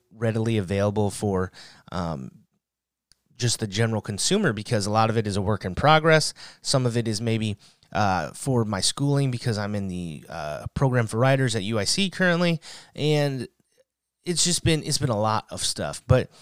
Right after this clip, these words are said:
um, for those of you who know me or have listened in since the very beginning, I'm pretty much like a, "Here's an idea, here's a project. I'm gonna start it or, like, put it down on paper and just start to consume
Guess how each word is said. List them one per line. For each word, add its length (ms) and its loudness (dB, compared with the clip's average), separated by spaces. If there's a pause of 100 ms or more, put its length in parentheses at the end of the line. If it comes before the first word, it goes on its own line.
(340)
um, 240 0
for 120 -2
those 220 6
of 80 4
you 200 6
who 140 4
know 220 4
me 160 0
or 160 2
have 100 -4
listened 260 -2
in 140 -4
since 200 -6
the 80 -4
very 200 0
beginning, 380 -4
I'm 100 -4
pretty 280 0
much 260 -2
like 240 -4
a, 240 -4 (340)
"Here's 220 0
an 80 2
idea, 340 0
here's 220 -4
a 40 -8
project. 460 -4
I'm 100 -2
gonna 120 -4
start 500 -2
it 180 2
or, 220 -6
like, 300 -6
put 160 -2
it 60 -8
down 180 -6
on 100 -8
paper 300 -10
and 120 -6
just 140 -8
start 240 -8
to 80 -14
consume 600 -4